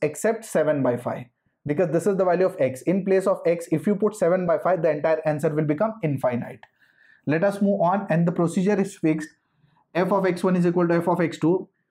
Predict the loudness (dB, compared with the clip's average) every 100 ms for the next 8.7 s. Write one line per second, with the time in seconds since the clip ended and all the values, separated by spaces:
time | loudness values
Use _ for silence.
0 | _ _ _ _ _ _ _ _ -2 2
1 | 2 2 2 2 4 4 2 2 0 -2
2 | -4 -4 0 0 2 0 -8 _ 0 2
3 | 2 2 2 2 2 2 2 2 0 0
4 | -2 -2 -2 -2 -2 0 0 0 2 2
5 | 2 0 2 2 0 0 0 2 2 2
6 | 0 -2 0 2 2 0 -2 0 2 0
7 | 0 0 2 2 0 -2 0 0 2 2
8 | 2 -2 0 0 2 -2